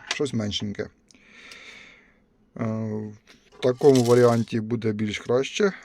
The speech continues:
з охолодженням, але сюди може попасти якась, е, по суті, проводка якогось, е, капелька припоя може впасти, ну, між цю реші-, решітку.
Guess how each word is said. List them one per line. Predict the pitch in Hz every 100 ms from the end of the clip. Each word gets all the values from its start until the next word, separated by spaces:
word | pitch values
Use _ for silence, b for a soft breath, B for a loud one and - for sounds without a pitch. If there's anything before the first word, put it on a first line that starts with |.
| B
з | 139 127 -
охолодженням, | 147 160 156 143 139 139
але | - 165
сюди | 156 139
може | 139 135 131
попасти | 117 139 135 123
якась, | 117 - 120 113 - - -
е, | 120 - - 127 120 _ _ _ -
по | -
суті, | 190
проводка | - 156 147 - 180
якогось, | 156 135 135 123 120 117 - -
е, | 113 110 110 110 107 _ _ _ _ _ _ -
капелька | 143 135 139
припоя | 117 110 131 135 117 110
може | 120 113
впасти, | 104 113 107 - - - - - - -
ну, | 120
між | 107 110 120 104
цю | 127
реші-, | 110 - 123 131
решітку. | 104 113 -